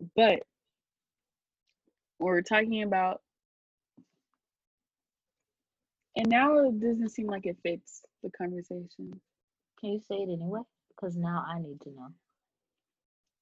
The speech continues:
Speaker 1: Um, it was, so it's by Karl Marx. <laughs> And it's Communist Manifesto. I'm about to be on the F B I watch list, so probably. I'm gonna be one of those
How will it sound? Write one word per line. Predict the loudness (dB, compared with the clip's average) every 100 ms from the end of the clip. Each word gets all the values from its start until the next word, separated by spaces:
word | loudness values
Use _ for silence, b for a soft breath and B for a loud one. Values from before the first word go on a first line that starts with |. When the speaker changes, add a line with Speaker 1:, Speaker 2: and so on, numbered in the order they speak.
| _ _ _ _ _ _ _ _ _ 0 4
Speaker 1:
Um, | 6 4 4
it | 6 8
was, | 8 8 4 -6 _ _ _ _ _ _ _ _ _ _ _ _ _ -10
so | -2 -2
it's | 0
by | -2 -2
Karl | -4 -4 -4
Marx. | -6 -8 -10 -16 -20 -20 _ _
<laughs> | -6 -4 -8 -6 -10 0
And | 6 6
it's | 4 2
Communist | 4 4 2 -2 -4
Manifesto. | -6 -6 -8 -10 -8 -10 -10 _ B B -2
I'm | 0
about | 2 0
to | 0
be | -2 -2
on |
the | -4 -8
F | -4
B | -2
I | -2
watch | -2 -4 -4
list, | -6 -6
so | -6 -8 -10 -18 _ _ -4
probably. | -4 -4 -10 -10 -10 -12 _ _ -6
I'm | -2
gonna | 2
be | 2
one | 0
of | -2
those | -2 -2